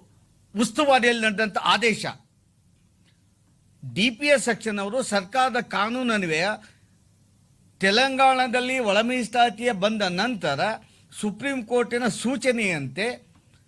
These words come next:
ಒಳ ಮೀಸಲಾತಿ ಮತ್ತು ರೋಸ್ಟರ್ ಬಿಂದುಗಳನ್ನ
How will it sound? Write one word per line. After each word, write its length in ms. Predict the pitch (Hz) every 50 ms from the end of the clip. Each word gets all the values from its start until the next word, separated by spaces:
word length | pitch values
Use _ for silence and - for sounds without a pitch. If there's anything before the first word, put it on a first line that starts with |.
| _ _ _ _ _ -
ಒಳ 140 | 147 160 196
ಮೀಸಲಾತಿ 640 | 220 247 262 269 269 - 247 277 285 294 285 370 370
ಮತ್ತು 340 | 330 302 285 226 208 262 233 254 269 - - _ - 180
ರೋಸ್ಟರ್ 400 | 190 240 269 240 - 269 254 190 170
ಬಿಂದುಗಳನ್ನ 560 | 226 277 311 311 294 240 226 202 165 135 117